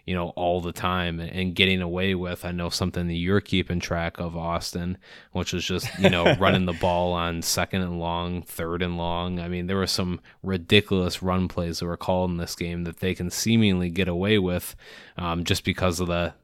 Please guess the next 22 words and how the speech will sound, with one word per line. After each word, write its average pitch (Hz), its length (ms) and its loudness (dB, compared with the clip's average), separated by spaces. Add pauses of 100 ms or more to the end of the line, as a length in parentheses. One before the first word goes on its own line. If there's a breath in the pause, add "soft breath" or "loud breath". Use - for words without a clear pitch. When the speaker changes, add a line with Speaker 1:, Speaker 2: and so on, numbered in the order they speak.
Speaker 1:
the - 100 -2
flow 98 500 2
of 90 100 -2
the 90 80 0
game 87 360 -2
worked 87 240 -4
out 87 160 0
in 87 80 -4
their 85 140 -4
favor 90 520 -2
and 87 220 -2
they 87 120 -2
were 87 160 -2
able 87 400 0
to, 87 300 -4 (500 loud breath)
to 98 120 2
keep 107 360 2
it 98 80 4
on 90 160 0
the 90 80 0
ground 90 340 0
and, 87 260 -2